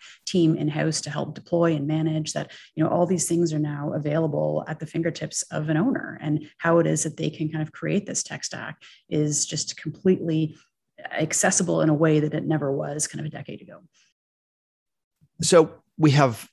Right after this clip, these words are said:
Speaker 2: obviously a lot of entrepreneurs who are listening, and I think they're very curious about your journey as entrepreneurs, not only building Right Sleeve, but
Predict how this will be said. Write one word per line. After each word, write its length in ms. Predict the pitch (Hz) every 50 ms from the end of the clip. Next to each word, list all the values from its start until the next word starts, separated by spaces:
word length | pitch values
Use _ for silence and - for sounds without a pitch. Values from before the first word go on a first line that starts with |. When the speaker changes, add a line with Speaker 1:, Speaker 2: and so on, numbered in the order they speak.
| _ _ _ _ _ _ _ _ _ _ _ _ -
Speaker 2:
obviously 420 | 117 113 107 120 113 - - 110
a 40 | 98
lot 260 | 92 95 95 98 101
of 80 | 104 101
entrepreneurs 500 | 101 101 - - - 98 95 95 98 -
who 80 | 107 95
are 80 | 90
listening, 300 | 90 87 - - 101 95
and 100 | 90 90
I 20 | 90
think 180 | - 104 98
they're 120 | 101 95 87
very 300 | - 104 104 104 104 98
curious 400 | - - 101 90 90 90 - 104
about 220 | 95 92 90 92
your 300 | 95 104 107 123 143 143
journey 380 | 113 98 104 95 87 87 82 85
as 120 | 85 82
entrepreneurs, 600 | 82 80 80 82 - - - - - - - -
not 160 | - 98 92 85
only 220 | 90 87 85 85
building 320 | 80 82 87 82 85 82
Right 200 | 82 82 80 -
Sleeve, 340 | - - - - 85 85 82 -
but 120 | - -